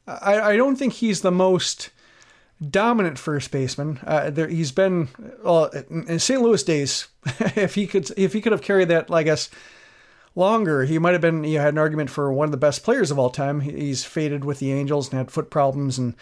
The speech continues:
'cause when he was with Saint Louis, he had power, he had average, he drew mo-, more walks and strikeouts. He, uh, uh,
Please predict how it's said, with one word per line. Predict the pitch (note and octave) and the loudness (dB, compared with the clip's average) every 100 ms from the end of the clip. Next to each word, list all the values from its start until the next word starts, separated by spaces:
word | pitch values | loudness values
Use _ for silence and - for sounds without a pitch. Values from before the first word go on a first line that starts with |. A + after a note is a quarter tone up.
| - - - | -20 -20 -10
'cause | - F#3 | -2 2
when | G#3+ | 2
he | |
was | A3+ | 2
with | A3 - | -2 -2
Saint | A#3 G3 | 0 2
Louis, | F#3 C4 C3+ - | 2 2 2 0
he | E3+ | 0
had | D#3+ D3+ B2 - _ - _ | 2 2 0 -8 _ -20 _
power, | - A3+ B3+ C4 G#3 | -4 2 4 4 4
he | D#3+ | 2
had | D#3 | 0
average, | F3 A3 G#3 G3+ | 0 0 0 -2
he | - D#3+ | -4 -6
drew | C3 F#3+ F3+ D3 | -4 0 0 0
mo-, | D3 E3 F3+ | 0 2 2
more | F3+ F#3+ F3 | 2 4 4
walks | E3+ E3 | 2 0
and | C3+ | -6
strikeouts. | - E3+ F#3 G3 G3 - - | -2 0 2 2 2 -2 -6
He, | C#3+ C3+ B2+ | -4 -2 -2
uh, | B2 A#2+ - - - - - | -2 -4 -8 -20 -20 -20 -12
uh, | - A2 G2+ | -6 -4 -4